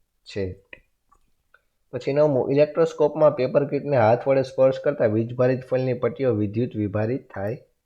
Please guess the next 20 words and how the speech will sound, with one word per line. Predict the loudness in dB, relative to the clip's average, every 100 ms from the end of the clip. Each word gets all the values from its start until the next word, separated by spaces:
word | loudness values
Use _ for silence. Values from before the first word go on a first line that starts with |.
| _ _ -12
છે. | -8 -8 -10 _ _ _ -16
પછી | -6
દસમો, | 0 0 0 -2
વીજ | 0 -2 -4
વિવાહની | -2 0 4 4 2
પ્રક્રિયામાં | 0 -2 -2 -2 0 0
બે | 0
કે | -2 -2
તેથી | -4 -2
વધુ | -2 0 -2 0
વાદળો | 0 2 2 0
વચ્ચે | -2 -2 -4
અથવા | -2 -2
વાદળ | 0 0 2 0
અને | 0 -6
પૃથ્વી | -8 -12 -6
વચ્ચે | -6 -4 -6
થતા | -4 -6
વીજળી | -6 -4 -4 -6
થાય | -8 -8